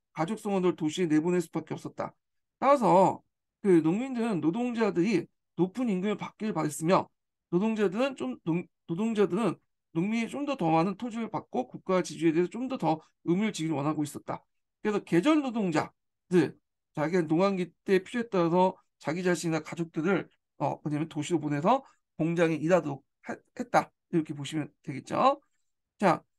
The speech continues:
그래서 이제 개혁 내용 관련돼 요게 이제 여러 가지 한계점이 있는 게 보면 여기 이제 미등하는 그 토지를 나눠줬잖아요. 그래서 이것이 했기 때문에 총각 공동체에서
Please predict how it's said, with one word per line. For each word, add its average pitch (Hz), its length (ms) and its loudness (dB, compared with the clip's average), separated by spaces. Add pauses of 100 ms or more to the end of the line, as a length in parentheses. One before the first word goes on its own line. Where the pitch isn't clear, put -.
(160)
그래서 294 300 2
이제 226 400 0
개혁 214 260 0
내용 220 220 -2
관련돼 180 380 0
요게 262 320 4
이제 220 300 0
여러 175 180 4
가지 240 160 2
한계점이 320 400 -2
있는 190 160 -2
게 190 160 0 (260)
보면 202 340 0 (480)
여기 208 240 0
이제 214 140 0
미등하는 285 640 2
그 165 340 4 (260)
토지를 302 280 -2
나눠줬잖아요. 156 840 0 (340)
그래서 220 240 0
이것이 247 400 -2 (260)
했기 190 260 -4
때문에 214 240 -4
총각 302 340 -2
공동체에서 202 840 0